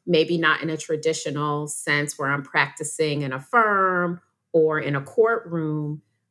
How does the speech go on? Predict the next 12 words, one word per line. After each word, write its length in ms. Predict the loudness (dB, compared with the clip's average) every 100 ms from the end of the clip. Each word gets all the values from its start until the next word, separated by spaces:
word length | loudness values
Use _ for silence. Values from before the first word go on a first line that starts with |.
| _
but 340 | 2 4 2 -2 -8
the, 760 | -2 0 0 -2 -4 -6 -10 -12 -2
um, 540 | 0 0 -4 -10 -14 _ _ _ _ _
skills 1000 | -10 -10 2 4 4 4 2 -2 -4 -8 -12 _ _ _
that 160 | 2 4
I 140 | 2
learned 420 | 0 0 2 0
in 160 | 0 -2
law 220 | 0 0
school, 600 | -2 -6 -4 0 0 0 -2
I 80 |
certainly, 1040 | -2 -2 0 0 0 -2 -2 -2 -2 -6